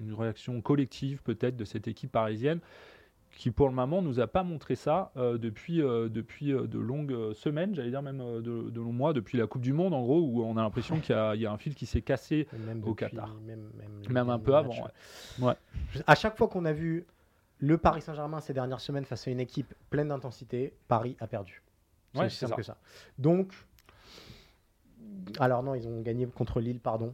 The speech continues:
Speaker 2: Euh, voilà, euh,
Speaker 1: Ouais,
Speaker 2: sur
Speaker 1: mais
Speaker 2: des
Speaker 1: c'était
Speaker 2: faits de
Speaker 1: pas
Speaker 2: jeu, euh, incroyables, sur un coup franc à la dernière minute de Messi. Euh, c'est pour ça que je dis que Paris tire un fil et à mes yeux, l'intensité que va mettre Marseille avec un vélodrome plein fait pencher légèrement,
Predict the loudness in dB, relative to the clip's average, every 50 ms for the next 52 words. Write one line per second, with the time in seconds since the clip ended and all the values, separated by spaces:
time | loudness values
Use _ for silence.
0 | -8 -6 -4 -4 -4 -2 -2 -2 0 0 0 -2 -2 -2 0 0 0 0 0 -2
1 | 0 2 4 4 4 4 2 0 -4 -4 -2 -2 -2 -2 -2 -2 -2 0 0 0
2 | 0 0 -2 -2 -2 -2 -2 -2 -4 -4 -6 -8 -8 -8 -10 -10 -12 -12 -14 -14
3 | -14 -16 -16 -12 -10 -8 -6 0 2 4 6 6 6 6 6 4 2 2 2 2
4 | 0 -2 -4 -4 -4 -2 -2 -2 -4 -6 -8 -12 -8 -4 -4 -2 -2 -2 -2 -2
5 | -4 -4 -4 -4 -4 -4 -4 -6 -4 -4 -2 -2 -2 -4 -4 -4 -4 -4 -4 -6
6 | -8 -16 -20 -20 -20 -20 _ _ -4 -2 -2 0 0 0 -2 -2 -2 -2 -2 -4
7 | -4 -6 -2 0 2 2 4 2 2 0 0 -2 -6 -6 -4 -4 -4 0 0 0
8 | 0 0 -4 -6 -6 -6 -4 -4 -4 -4 -4 -4 -4 -4 -4 -2 0 0 0 2
9 | 0 -2 -2 -2 -2 -2 -2 -2 -2 -2 -4 -4 -4 -6 -8 -10 -4 -2 -2 0
10 | 2 0 0 0 -2 -4 -6 -10 -6 -2 -2 -2 -2 -2 -2 -2 -2 -2 -2 -4
11 | -8 -8 -8 -8 -8 -8 -8 -6 -6 -6 -6 -6 -4 -4 -4 -2 2 4 4 4
12 | 4 0 -6 _ -20 -20 -20 -20 -20 -20 -20 -20 -20 -16 6 8 10 10 10 6
13 | 0 -4 -4 -4 -2 -2 -2 -2 -2 -2 -2 -4 -4 -4 -6 -8